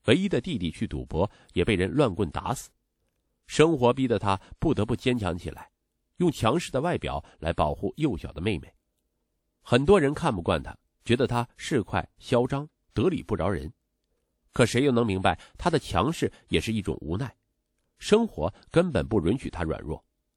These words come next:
二零一八年底，王笑完成海南的工作项目，申请调回武汉。二零一九年新春之际，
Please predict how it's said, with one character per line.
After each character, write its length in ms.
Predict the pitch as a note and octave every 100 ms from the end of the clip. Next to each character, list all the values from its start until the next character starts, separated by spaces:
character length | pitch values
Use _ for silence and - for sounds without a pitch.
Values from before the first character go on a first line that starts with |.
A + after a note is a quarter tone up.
| _ _ _ _ _ _ -
二 120 | B2+
零 160 | A#2+ B2+
一 60 |
八 160 | B2+ B2
年 160 | G#2
底， 280 | G2+ C#2+ C2+ _ _
王 180 | G#2+ C#3
笑 140 | D#3
完 140 | G#2 A#2
成 140 | A#2+
海 240 | B2 D#2 D2+
南 120 | F2+
的 80 | A2+
工 140 | C3
作 140 | B2+
项 220 | F2+ G#2 E2
目， 200 | D2+ - -
申 200 | C#3 C#3
请 220 | E2+ -
调 180 | C3+ G2
回 140 | F2+
武 80 | F2+
汉。 220 | - F2 - _ _ _ _ _ _ _ _ _ _
二 180 | B2+ C3
零 120 | C3
一 100 | C#3
九 140 | B2 F#2+
年 260 | F#2+ G#2+
新 240 | A2 C3 C3
春 160 | C3
之 120 | B2 A2+
际， 300 | A#2 D2+